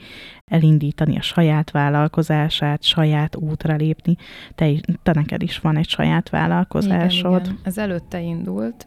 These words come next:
Speaker 2: de utána vett új fordulatot,
Speaker 1: Mhm.
Speaker 2: szóval, hogy akkor, öm,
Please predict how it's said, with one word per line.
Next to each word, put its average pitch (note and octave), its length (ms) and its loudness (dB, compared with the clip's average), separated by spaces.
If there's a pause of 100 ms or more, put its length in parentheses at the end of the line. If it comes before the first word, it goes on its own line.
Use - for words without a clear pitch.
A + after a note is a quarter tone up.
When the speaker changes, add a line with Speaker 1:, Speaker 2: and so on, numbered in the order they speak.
Speaker 2:
de F3 480 -6
utána E3 400 -6
vett E3 300 -8
új D3+ 260 -6
fordulatot, D#3+ 760 -6
Speaker 1:
Mhm. F#3 80 2
Speaker 2:
szóval, F3+ 220 0
hogy G3 140 0
akkor, F3 420 -6 (600)
öm, F3 640 -4